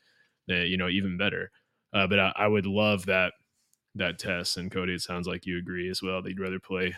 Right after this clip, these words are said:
Tennessee. But yeah, I think I would love to see that matchup between, between Purdue and Tennessee. It's kinda like, I mean, so I think Tennessee's the best defense. So it'd be the number one offense and KenPom against the number one defense too, which would be a lot of fun.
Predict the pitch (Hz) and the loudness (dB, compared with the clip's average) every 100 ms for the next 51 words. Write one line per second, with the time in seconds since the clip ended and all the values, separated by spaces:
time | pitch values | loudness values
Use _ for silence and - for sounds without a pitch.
0 | - 117 92 - 101 95 92 87 104 101 | -4 -2 0 2 2 4 2 0 4 6
1 | 90 107 - 110 101 - _ 98 110 101 | 6 4 4 2 2 -2 _ 4 6 6
2 | 98 98 98 - 104 - 95 90 87 90 | 2 4 2 0 -4 -2 0 -2 -2 -4
3 | 92 90 87 - - 92 90 90 _ - | -2 -2 -4 -6 -8 -4 -4 -4 _ -4
4 | 101 92 98 90 90 95 90 90 90 90 | -2 0 -2 -2 -2 -4 -6 -6 -4 -4
5 | 92 _ _ _ _ _ - 127 120 110 | -6 _ _ _ _ _ 6 10 10 10
6 | 113 113 113 104 104 101 127 113 127 113 | 8 8 8 6 4 6 6 6 4 4
7 | - 113 104 87 98 - - 92 - 95 | 4 2 2 2 2 0 -2 -2 0 -2
8 | 90 92 104 101 107 113 110 104 107 113 | -2 -2 0 2 2 4 4 4 2 2
9 | 98 92 101 101 104 104 98 95 90 - | -2 -2 -4 -2 -2 0 0 0 -4 -6
10 | 98 95 92 90 95 92 92 90 - - | -6 -4 -6 -4 -6 -6 -12 -10 -10 -10
11 | _ 98 87 87 - 92 92 85 - - | _ -4 -2 -4 -6 -6 -6 -6 -6 -8
12 | 92 | -12